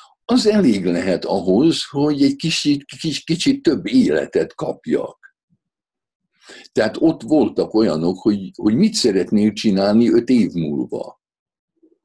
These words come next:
Ö, ami, ami nagy örömöt okozna neked. Egy, egy nő, akivel dolgoztam, azt mondta, hogy a, a, ö,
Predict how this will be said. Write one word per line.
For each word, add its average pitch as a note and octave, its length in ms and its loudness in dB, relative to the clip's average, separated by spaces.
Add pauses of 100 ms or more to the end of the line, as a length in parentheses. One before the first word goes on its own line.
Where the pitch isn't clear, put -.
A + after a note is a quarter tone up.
(880)
Ö, F2+ 560 0 (520)
ami, B2+ 400 4 (100)
ami C3 200 2
nagy F3 460 4
örömöt G2 520 2
okozna F2 500 -2
neked. - 560 -6 (360)
Egy, F2+ 440 -4
egy G2+ 180 -2
nő, A2+ 260 4
akivel D#2+ 360 -2
dolgoztam, G#2+ 580 -2
azt G2+ 180 -4
mondta, F#2+ 360 -2
hogy E2+ 240 -2 (600)
a, D#2+ 300 0 (420)
a, D2 380 -4 (240)
ö, C2 260 -12